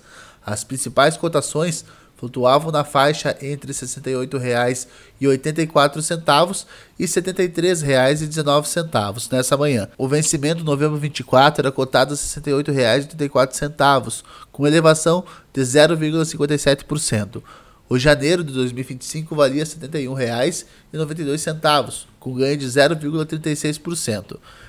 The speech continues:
E o março de dois mil e vinte e cinco era negociado por setenta e três reais e dezenove centavos, com uma alta de zero vírgula trinta e dois por cento. A Bolsa de Chicago abriu as atividades desta quinta-feira contabilizando movimentações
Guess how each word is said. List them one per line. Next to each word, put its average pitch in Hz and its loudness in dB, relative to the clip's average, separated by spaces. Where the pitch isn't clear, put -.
E 147 2
o 170 2
março 160 2
de 143 -14
dois 131 -2
mil 120 -6
e 127 -2
vinte 127 -10
e - -8
cinco 160 -4
era 120 0
negociado 156 2
por 160 -2
setenta - -6
e 139 -2
três 127 -4
reais 147 2
e 151 -4
dezenove 151 0
centavos, 156 0
com 107 -10
uma 139 4
alta 139 2
de 139 -6
zero 143 2
vírgula 147 0
trinta 147 -2
e 143 0
dois 135 2
por 151 -4
cento. - -6
A 95 -6
Bolsa 165 4
de 160 -4
Chicago 160 0
abriu 127 0
as 147 -2
atividades 135 -2
desta 139 -6
quinta-feira 135 -4
contabilizando 147 -4
movimentações 147 -6